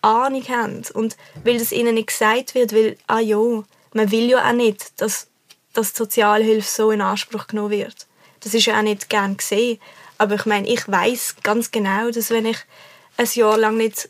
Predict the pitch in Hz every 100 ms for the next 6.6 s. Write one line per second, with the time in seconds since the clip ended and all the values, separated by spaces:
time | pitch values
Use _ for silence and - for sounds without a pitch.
0 | _ - 220 226 - 208 202 - 226 220
1 | 202 220 208 202 240 226 220 - 226 208
2 | 214 208 - 214 208 208 208 - 233 226
3 | - - - - - _ 247 302 330 -
4 | 359 - 330 330 349 339 - - - 254
5 | - - - - - - - - _ _
6 | - 233 285 294 -